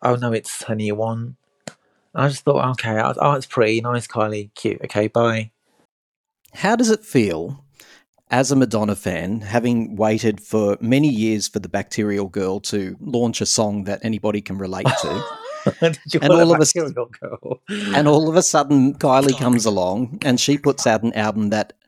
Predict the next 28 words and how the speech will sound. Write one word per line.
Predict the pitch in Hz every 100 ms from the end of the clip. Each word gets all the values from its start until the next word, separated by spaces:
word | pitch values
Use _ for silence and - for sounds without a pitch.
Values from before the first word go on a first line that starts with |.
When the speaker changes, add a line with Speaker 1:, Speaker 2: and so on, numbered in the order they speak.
| _ _
Speaker 2:
the | 117
whole | - 127 117
world | 113 120 101 90 - _ _
can | - 107
relate | 98 92 -
to. | - 73 80 _ _ _ _ _ _ _ _ _ -
Speaker 1:
Can | 113 113
the | 135
whole | 147
world | 151
relate | 151 151 -
to |
Tension? | - 202 196 - 90 90 - _ _ _ _ _ -
Speaker 2:
Look | 110 107
at |
Speaker 1:
Is | 117
Speaker 2:
the | 117
Speaker 1:
that | 131
what |
you're | 180
Speaker 2:
sales | 190
figures. | 214 104 95
Speaker 1:
saying? | 107
Speaker 2:
Look | 110
at |
the | 120
chart | 123 135 165 -
figures. | - 110 95 92 -